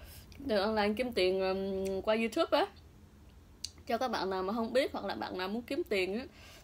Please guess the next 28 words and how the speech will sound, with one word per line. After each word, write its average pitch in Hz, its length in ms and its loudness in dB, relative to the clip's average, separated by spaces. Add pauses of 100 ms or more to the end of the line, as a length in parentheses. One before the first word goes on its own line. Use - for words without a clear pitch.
(100)
thì 208 100 -2
mình 233 260 2
nghĩ 208 280 2
các 277 140 -2
bạn - 200 -2
cứ 370 120 -2
làm 208 340 2
đi, 269 200 0 (160)
cứ 320 80 -4
làm 208 220 2
YouTube 320 460 -2
đi. 349 60 0 (1160)
Tại, 196 260 2
um, 202 440 0
cũng 214 240 -2
có 349 100 -2
tiền 214 380 2
các 247 80 -4
bạn. 247 160 -6 (920)
Tất 294 120 -2
nhiên 247 160 2
tiền 196 300 4
YouTube 294 400 4
thì 190 400 2 (120)
đổi 240 200 2
với 254 100 2
Mimi 233 380 0
thì 202 280 0